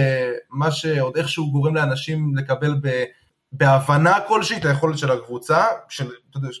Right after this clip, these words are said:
שוב, זה של גדולי המעריצים של אלגרי, ויש לו, ויש לו, כי זה בסוף מאמן שלקח אותך לחמש אליפויות רצופות, מאמן ש-, אה,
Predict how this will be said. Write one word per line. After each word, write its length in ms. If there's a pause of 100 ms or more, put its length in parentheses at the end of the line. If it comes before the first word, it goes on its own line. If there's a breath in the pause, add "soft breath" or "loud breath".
שוב, 260
זה 260 (320 soft breath)
של 140
גדולי 320
המעריצים 640
של 160
אלגרי, 420
ויש 420
לו, 120 (420)
ויש 300
לו, 120
כי 140
זה 160 (240)
בסוף 280
מאמן 220
שלקח 320
אותך 200
לחמש 340
אליפויות 360
רצופות, 600
מאמן 400
ש-, 120 (600 loud breath)
אה, 380